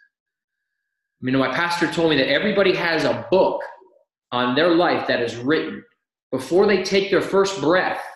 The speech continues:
before you came out of the womb, you had a book on your life that was written, complete.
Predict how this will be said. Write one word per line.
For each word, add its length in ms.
before 320
you 140
came 220
out 120
of 60
the 140
womb, 260
you 80
had 120
a 260
book 380
on 220
your 260
life 460
that 120
was 180
written, 380
complete. 680